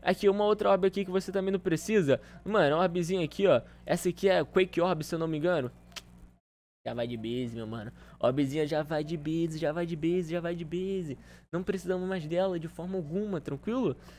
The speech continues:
Agora, uma coisa aqui que é muito comum.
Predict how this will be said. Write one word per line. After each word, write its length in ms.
Agora, 420
uma 200
coisa 300
aqui 200
que 100
é 40
muito 340
comum. 420